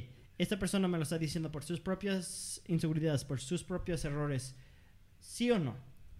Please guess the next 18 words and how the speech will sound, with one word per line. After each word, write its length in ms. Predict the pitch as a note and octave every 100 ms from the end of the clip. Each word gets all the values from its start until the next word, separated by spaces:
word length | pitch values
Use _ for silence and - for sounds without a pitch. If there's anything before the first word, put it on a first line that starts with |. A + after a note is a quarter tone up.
| - - - -
Si 160 | -
la 100 | E3
respuesta 460 | E3 E3+ G3+ G3+ A#3
es 60 |
sí, 400 | F#3+ A#3 D4+ F4 - -
me 60 | -
tengo 180 | E3+ F#3
que 120 | F#3
preguntar, 500 | F3 D#3+ D#3 C3+ - - - - - -
¿es 200 | D#3+ D#3+
su 100 | G3+
contexto 460 | F#3+ F#3+ F3+ - C#3+
similar 400 | D3 C#3+ D3+ D#3+
al 100 | D#3+
mío? 340 | F#3+ B3 D#4 -
¿Sí 320 | - - F#3 D#3+
o 80 |
no? 240 | C#3 B2